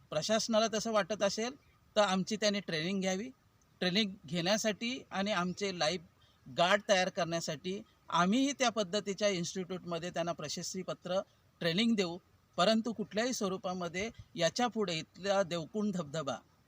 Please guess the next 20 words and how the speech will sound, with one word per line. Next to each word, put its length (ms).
त्याच्यानंतर 800
सिक्रेट 380
पॉइंट 260
धबधबा 440
हा 100
पर्यटकांसाठी 920
बंद 300
करू 280
देणार, 500
अ, 180
दिला 300
जाणार 360
नाही, 220
एवढं 380
मी 140
इथे 280
आश्वासित 520
करतो. 400
आणि 280
प्रचंड 520